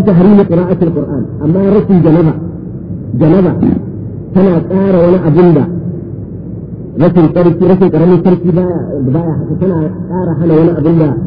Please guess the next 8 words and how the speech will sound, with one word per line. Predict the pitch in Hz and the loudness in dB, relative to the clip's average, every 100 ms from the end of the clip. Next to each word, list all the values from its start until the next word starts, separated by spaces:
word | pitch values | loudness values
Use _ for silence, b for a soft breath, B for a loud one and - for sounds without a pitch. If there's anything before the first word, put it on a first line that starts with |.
| - - - | -8 -10 -4
wato, | 127 135 147 | -4 0 -2
ƙaramin | 139 147 175 175 | 0 2 4 4
tsar-, | 175 170 | 2 0
ƙaramin | 165 160 180 180 | 2 2 4 4
kari | - 185 175 170 - - - - - - - - | 4 4 4 2 -2 -6 -8 -10 -8 -8 -10 -4
baya | 107 165 147 | 0 0 2
hana | 135 143 | 2 2
shi. | 117 107 | 2 -2